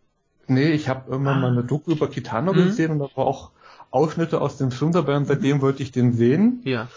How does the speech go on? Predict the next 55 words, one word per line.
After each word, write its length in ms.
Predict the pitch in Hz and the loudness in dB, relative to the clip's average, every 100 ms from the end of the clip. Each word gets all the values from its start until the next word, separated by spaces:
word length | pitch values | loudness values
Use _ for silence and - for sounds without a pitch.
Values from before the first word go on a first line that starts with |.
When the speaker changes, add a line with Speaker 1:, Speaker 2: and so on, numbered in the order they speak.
| - - _ _ _ _ | -20 -20 _ _ _ _
Speaker 1:
Und 100 | 131 | 2
natürlich 320 | 135 135 147 | 2 4 0
ein 40 | - | 0
bisschen 280 | - 147 131 | -2 0 0
bekommen 360 | 127 123 143 | 0 0 0
in 40 | 147 | 2
Deutschland 380 | 139 - 135 139 | 2 0 -2 -2
ist 160 | 127 | 0
halt 260 | 123 123 - | -2 -2 -2
manchmal 240 | 127 135 | -2 0
ein 40 | 135 | -2
bisschen 200 | 123 123 | 0 0
schwerer. 540 | 117 120 160 190 - _ _ - _ _ | 2 0 0 -4 -6 _ _ -20 _ _
Er 180 | 123 110 | -4 0
war 160 | 117 | 0
Speaker 2:
Mhm. 40 | 147 | 2
Speaker 1:
beim 160 | 143 | 0
Nexto 340 | 123 123 - 185 | 0 -4 -8 -4
mal 120 | 170 | -2
eine 160 | 170 160 | -4 -6
Zeit 300 | 143 151 165 | -4 -4 -2
lang 180 | 165 160 | -4 -2
ein 60 | |
Paket 340 | 147 - 160 190 | -6 -2 -2 0
dabei 260 | 160 160 | 0 0
und 80 | 151 | 2
dann 100 | 151 | 2
ist 120 | 147 | 2
er 80 | 139 | 2
Speaker 2:
Mhm. 40 | 156 | 0
Speaker 1:
auch 140 | - | 0
raus 180 | 160 156 | -2 0
verschwunden 580 | 151 - 151 151 208 220 - | -8 -4 -4 0 0 0 -2
Speaker 2:
Mhm. 320 | 160 165 196 | -2 -2 -2
Speaker 1:
und 180 | 143 127 | -2 0
hat 180 | 127 - | -2 -6
ein 160 | 143 | -8
Keyblade 460 | - - - 160 151 | -6 -2 0 0 0
letztes 380 | 147 147 151 - | 0 -2 -8 -4
Jahr, 100 | 139 | -4
glaub 240 | 139 131 | 0 -2
ich, 240 | 139 135 - _ _ _ - | -2 -6 -14 _ _ _ -2
im 180 | 131 | 2
Oktober, 400 | 131 131 147 180 | 2 0 0 2
November, 880 | 160 135 139 170 170 - - 127 123 127 - - | 2 0 0 0 0 0 -2 -2 -4 -6 -8 0
äh, 40 | |
ne, 80 | 127 | 2
rausgebracht. 600 | 110 151 131 - 151 - - | 2 0 -4 -4 -6 -6 -14
Im, 80 | 127 | -4
Speaker 2:
Genau. 300 | 139 127 120 | -2 -2 -4
Speaker 1:
ein 100 | 127 120 - | -6 -6 -8
Mediabook 460 | 143 156 156 151 - | -8 -2 -2 -2 -4
in 120 | 139 | -2
H 120 | 123 | 0
D 380 | 117 120 175 202 | 0 2 2 0